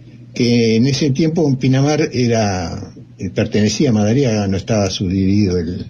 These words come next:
el partido, y este, y en, por lo tanto el cementerio está en Madariaga, en Madariaga, y Villa Gesell, en Villa Gesell sí había cementerio.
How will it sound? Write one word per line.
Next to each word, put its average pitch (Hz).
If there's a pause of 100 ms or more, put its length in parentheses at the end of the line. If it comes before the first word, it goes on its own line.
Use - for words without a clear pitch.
el 90
partido, 117 (680)
y 131
este, 107 (100)
y 104
en, 104
por 117
lo 120
tanto 135
el 135
cementerio 127
está -
en 98
Madariaga, 87
en 120
Madariaga, 110
y 190
Villa 151
Gesell, 101
en 107
Villa 143
Gesell 143
sí 127
había 110
cementerio. 98